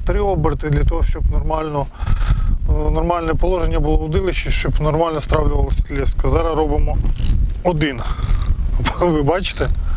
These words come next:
це вже багато. Тобто нам достатньо менше одного, от, ну, напевно, яка восьм-, восьма, якщо брати десять повне число, то восьма, десята.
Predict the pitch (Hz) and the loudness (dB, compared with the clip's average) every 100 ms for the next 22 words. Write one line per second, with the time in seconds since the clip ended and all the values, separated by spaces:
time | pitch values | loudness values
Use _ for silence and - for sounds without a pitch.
0 | - - - 170 147 165 160 143 143 - | 0 0 0 0 0 0 0 -2 -4 -4
1 | - - - - - - - - - 180 | -2 0 0 0 0 0 2 2 2 0
2 | - - 139 - - - - - - - | -2 0 0 2 2 2 2 2 2 2
3 | - - 202 208 160 160 - 185 151 - | 2 0 0 0 0 0 2 0 2 2
4 | - - - - - 185 185 - - - | 2 2 2 2 2 0 0 0 0 0
5 | 143 - 170 214 170 - - - - - | -2 0 2 2 2 2 2 0 0 0
6 | - - - - - 156 147 - 156 147 | 0 -2 0 2 2 2 0 0 0 2
7 | 143 131 - - - - - - - - | 2 2 2 2 2 2 4 2 2 0
8 | - - - - 139 - 151 131 - - | 0 2 2 2 0 0 -2 -2 0 2
9 | - - - - - - - - - 170 | 0 -2 -2 -4 -4 -4 0 2 2 2
10 | 165 - - - 190 196 - 160 156 147 | 2 2 2 2 2 2 0 2 0 2
11 | 156 151 - 170 160 143 127 - 190 196 | 0 2 0 2 0 0 0 2 2 2
12 | 147 - - - - - - - - - | 2 2 2 0 0 0 2 0 2 2
13 | - - | 2 2